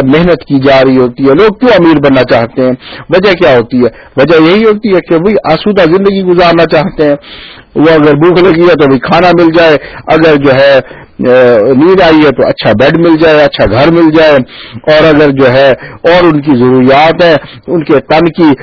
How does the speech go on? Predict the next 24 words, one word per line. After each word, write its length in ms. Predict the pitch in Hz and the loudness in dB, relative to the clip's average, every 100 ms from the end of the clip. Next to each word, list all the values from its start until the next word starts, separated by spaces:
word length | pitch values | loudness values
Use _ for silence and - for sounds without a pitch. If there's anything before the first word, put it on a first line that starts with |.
| 139 | -8
مثلاً 340 | 147 139 151 135 | -4 -2 -2 -2
شادی 320 | 151 151 160 | 0 0 0
وادی، 420 | 165 165 160 156 | 2 2 2 0
تو 400 | 135 143 - 143 | -2 -10 -6 -6
پھر 240 | 117 147 123 | -2 -2 0
جو 140 | 123 | 0
ہے 160 | 131 135 | 0 0
اچھی 340 | 139 - 127 | -2 -6 -6
خوبصورت 420 | 123 120 - 127 | -6 -6 -2 -2
بیوی 420 | 113 147 180 160 | 0 0 0 0
چاہیے 560 | 165 156 160 151 - 160 - | 0 2 2 0 -4 -14 -6
تاکہ 320 | 143 143 139 | -4 -2 -2
دیکھ، 400 | 120 147 147 - | 0 0 -2 -8
دیکھ 420 | 135 _ 147 147 | -20 _ -2 0
کر 100 | 151 | -2
جی 200 | 117 123 | -2 -2
خوش 360 | 147 160 - 156 | 0 -2 -2 0
ہو، 60 | 147 - - 117 131 | 0 -2 -10 -6 -2
اور 60 | |
جناب 500 | 120 123 131 131 117 | 0 0 0 0 0
ہم 120 | 120 110 - - - 135 | -2 -4 -8 -20 -10 -2
جو 120 | 117 | 0
ہے 200 | 120 123 | 2 2
ہمارا 360 | 113 131 120 | 2 0 0